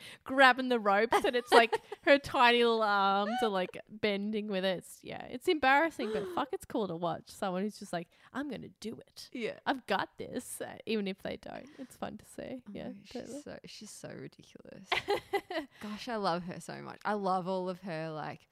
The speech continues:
Speaker 2: cringy actor nerdy things.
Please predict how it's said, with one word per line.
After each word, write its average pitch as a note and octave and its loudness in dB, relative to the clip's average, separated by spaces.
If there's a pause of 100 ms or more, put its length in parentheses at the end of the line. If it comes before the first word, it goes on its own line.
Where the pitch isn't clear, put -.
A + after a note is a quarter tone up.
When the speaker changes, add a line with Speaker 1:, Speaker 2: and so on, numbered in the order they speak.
(580)
Speaker 2:
cringy D#3+ -10
actor - -8
nerdy E3+ -8
things. F3 -12